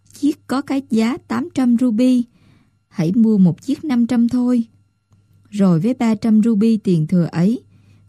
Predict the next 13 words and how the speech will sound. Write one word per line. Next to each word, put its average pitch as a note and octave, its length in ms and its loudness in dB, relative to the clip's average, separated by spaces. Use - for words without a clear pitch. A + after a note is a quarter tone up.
cô G#3+ 180 0
hãy F3+ 140 2
mua A3 220 2
sari G#3+ 460 -2
cho A3 180 -4
người G#3 240 2
nghèo." E3+ 420 0
Người F3+ 260 4
phụ D#3 200 -2
nữ D3+ 180 0
tốt C#4+ 240 -6
bụng D#3+ 260 0
đó F#3+ 300 -2